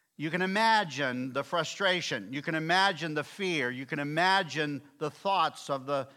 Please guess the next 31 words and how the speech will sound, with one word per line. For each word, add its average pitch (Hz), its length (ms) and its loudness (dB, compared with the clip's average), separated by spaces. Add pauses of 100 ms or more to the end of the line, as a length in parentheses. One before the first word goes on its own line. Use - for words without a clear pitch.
(180)
of 151 180 0
the 139 120 -4
sailors 156 600 -2
who 160 120 -6
were 156 120 -2
in 151 120 0
the 147 100 -4
submarine. 156 960 -2 (1080)
You 131 120 -12
can 156 120 -2
imagine 170 600 2
and 160 160 0
you 175 100 -2
can 175 140 -4
be 190 140 -4
sure 247 400 2
that 165 180 -2
they 165 120 2
clung 190 540 0
bravely 175 640 0 (120)
to 175 120 -2
life 190 460 0
as 156 200 -2
the 160 180 -4
oxygen 160 760 -2
was 147 220 -2
slowly 196 480 0
giving 165 380 -2
out. 170 480 2 (1200)
A 123 60 -12
diver 170 840 2